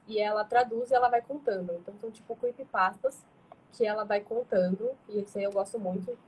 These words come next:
são, é do Japão. É, e tem mais um aqui que eu escuto, que é o The Asian Madness Podcast, que também ela, ela conta vários casos de, não é só sobrenatural, mas tem vários casos de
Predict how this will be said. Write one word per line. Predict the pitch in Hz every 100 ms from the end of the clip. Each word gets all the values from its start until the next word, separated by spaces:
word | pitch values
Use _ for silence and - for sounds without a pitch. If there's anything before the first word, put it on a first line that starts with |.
| -
são, | 208
é | 202 170 185
do | 196
Japão. | 202 196 185 302 - - - - - - - - - - - - - - - -
É, | - 226 240 233
e | 247
tem | 285 294
mais | 294 302 247
um | 247 277
aqui | 262 -
que | -
eu | 466
escuto, | - - 302 294 -
que | - 254
é | 247
o | 247 254 254 208
The | 233 233 269
Asian | 285 294 294 254
Madness | 233 247 277 277 285 -
Podcast, | - 190 185 - 143 -
que | -
também | - 233 208
ela, | 202 208
ela | - 214
conta | 214 254 254
vários | 233 233 269 302 - _ _
casos | - 233 240 240 233 214 202
de, | 214 214 214 208 190 175 - - _ _ _ _ _ _ _ _ _ _ _ _ _ _
não | 262 359
é | 453
só | - 339
sobrenatural, | 320 277 269 262 285 233 196
mas | 202 208
tem | 220
vários | 220 240 262
casos | 262 233 233 214 202
de | 214 214 214 208 202